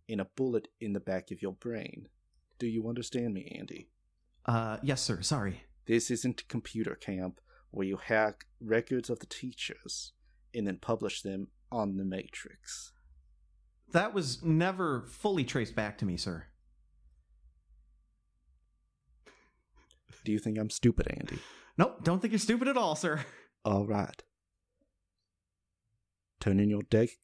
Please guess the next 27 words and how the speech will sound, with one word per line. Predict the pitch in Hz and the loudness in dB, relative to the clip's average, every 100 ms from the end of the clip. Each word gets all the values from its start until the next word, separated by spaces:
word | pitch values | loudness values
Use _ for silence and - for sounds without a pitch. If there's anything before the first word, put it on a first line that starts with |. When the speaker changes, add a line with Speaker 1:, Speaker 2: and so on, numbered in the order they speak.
| - | 2
Speaker 1:
get | 104 | 2
a | - | 4
company, | - 117 123 104 92 _ - - | 4 6 6 4 2 _ -20 0
get | 101 | 0
a | 95 | 2
company | 104 - 101 | 0 0 0
computer, | 107 98 120 131 139 - - - | 0 2 4 4 2 -4 -16 -6
and | 95 87 | -2 -2
report | 87 110 110 - | 0 2 2 2
to | 107 | 0
the | |
lab | 101 90 87 87 _ _ _ | 2 0 0 -4 _ _ _
for | - - | -4 2
programming. | - 85 - - - - _ _ _ _ _ _ _ _ _ _ _ _ _ _ _ _ _ _ _ - | 2 2 -4 -12 -12 -16 _ _ _ _ _ _ _ _ _ _ _ _ _ _ _ _ _ _ _ 2
Speaker 2:
You | 143 | 4
mean | 143 113 - - _ - _ _ _ - | 6 2 -2 -14 _ -20 _ _ _ -2
the | 127 | -2
programming | - 156 135 123 | 2 0 2 6
Speaker 1:
Turn | 131 | 8
in | 131 | 8
Speaker 2:
lab, | 127 123 | 8 6
Speaker 1:
your | 135 | 4
Speaker 2:
not | 131 131 - 123 | 2 0 -2 -2
I'm | 123 123 | 0 0
getting | 117 107 | 0 0
programmed. | 98 127 104 98 85 82 - _ _ _ _ _ _ _ _ _ _ _ _ _ _ _ _ _ _ _ _ _ _ _ _ _ _ _ _ _ 139 | 0 0 0 -2 -2 -4 -8 _ _ _ _ _ _ _ _ _ _ _ _ _ _ _ _ _ _ _ _ _ _ _ _ _ _ _ _ _ 0
Speaker 1:
Let's | 127 - | 0 -2